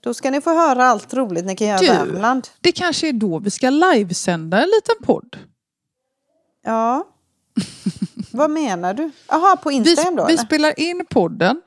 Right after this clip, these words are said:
Speaker 2: samtidigt som vi, eh, som vi har igång live.
Speaker 1: Ja, men det är ju väldigt multitasking, för då ska du prata i en mick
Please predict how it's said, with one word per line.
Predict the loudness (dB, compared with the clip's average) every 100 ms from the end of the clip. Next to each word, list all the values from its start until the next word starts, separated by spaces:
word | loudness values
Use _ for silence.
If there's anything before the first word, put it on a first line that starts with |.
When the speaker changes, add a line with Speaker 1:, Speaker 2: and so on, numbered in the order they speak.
| _ _ -20 -8
Speaker 2:
samtidigt | 0 0 0 -2 -2 -2
som | -2 -2 0
vi, | 0 2 0 -2
eh, | -2 -2 -4
som | -2 -2 -2
vi | -2 -2
har | 0 -2 -2
igång | -2 -4 -4 -6 -2
live. | 0 0 -4 -12 -20 _ _ _ _ _ _ _ _ -2
Speaker 1:
Ja, | 2 2
men | 0 -2 -2 0
det |
är | 2 2
ju | -2
väldigt | 0 0 2 0 -2
multitasking, | -2 -4 -6 -4 -4 -2 -4 -4
för | -4
då | -4
ska | -2 0
du | 0 -2 -2
prata | 2 2 2 0
i |
en | 0 0
mick | -4 -8